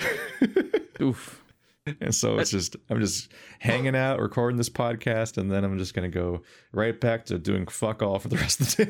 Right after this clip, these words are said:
Speaker 1: day. <laughs>
Speaker 3: That doesn't
Speaker 2: Mm.
Speaker 3: seem right. I feel like, I, I feel like there's probably something more wrong there.
Speaker 1: I'm sure. I can't wait to find out. I lo-, I took melatonin. <laughs>
Speaker 3: Taking
Speaker 1: And it was
Speaker 3: drugs
Speaker 1: like,
Speaker 3: now? What's wrong with you?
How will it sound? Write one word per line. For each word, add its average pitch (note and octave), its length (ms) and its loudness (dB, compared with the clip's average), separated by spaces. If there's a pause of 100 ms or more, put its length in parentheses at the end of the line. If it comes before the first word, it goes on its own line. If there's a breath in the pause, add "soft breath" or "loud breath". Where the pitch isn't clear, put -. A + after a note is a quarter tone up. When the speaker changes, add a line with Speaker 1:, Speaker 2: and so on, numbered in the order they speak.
Speaker 1:
day. E4+ 240 0
<laughs> - 460 -20
Speaker 3:
That E3 100 -2
doesn't G3+ 280 -2
Speaker 2:
Mm. - 20 -10
Speaker 3:
seem A#2 720 0 (840)
right. A2+ 440 -2 (100)
I B2 40 -4
feel D#3 200 0
like, D3 240 -2 (160)
I, A#2+ 80 -2 (120)
I A#2 40 -4
feel D3 240 0
like B2 200 2
there's A#2 200 0
probably A#2 400 -2
something G#2 560 -2
more G#2+ 340 0
wrong G#2 520 -2
there. - 420 -8 (880)
Speaker 1:
I'm A2+ 220 0
sure. B2+ 420 0
I F#2 60 0
can't G#2 240 -2
wait G#2 160 2
to G#2+ 60 -8
find F2 260 -2
out. E2+ 240 0 (300)
I A#2 80 2
lo-, E3 200 2
I A#2+ 80 2
took F#3+ 180 -2
melatonin. G2+ 760 0 (500)
<laughs> - 880 2
Speaker 3:
Taking G3 240 2
Speaker 1:
And G#2 80 4
it G2+ 60 4
was A2+ 140 6
Speaker 3:
drugs G#2 160 2
Speaker 1:
like, - 0 -
Speaker 3:
now? F#3 280 0
What's D#3+ 220 -4
wrong D3+ 220 0
with G#2+ 100 -2
you? G2+ 40 -6